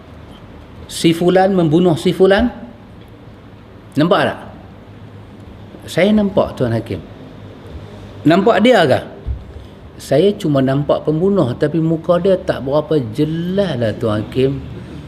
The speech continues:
Pasal hari tu saya tak pakai kacamata." Jadi, bolehkah hakim mengambil hujah itu untuk menyatakan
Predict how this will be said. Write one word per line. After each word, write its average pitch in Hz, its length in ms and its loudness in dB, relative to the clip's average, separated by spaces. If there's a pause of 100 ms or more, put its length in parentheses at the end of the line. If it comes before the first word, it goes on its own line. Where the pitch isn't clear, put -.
(180)
Pasal 143 320 2
hari 156 320 0
tu 175 80 0
saya 156 320 0
tak - 80 -8
pakai 139 720 2
kacamata." 139 960 0 (2750)
Jadi, 165 240 -4 (400)
bolehkah 208 480 4
hakim 135 640 0 (200)
mengambil 143 600 4
hujah 175 400 2
itu 180 280 -4 (200)
untuk 147 320 2
menyatakan 143 720 0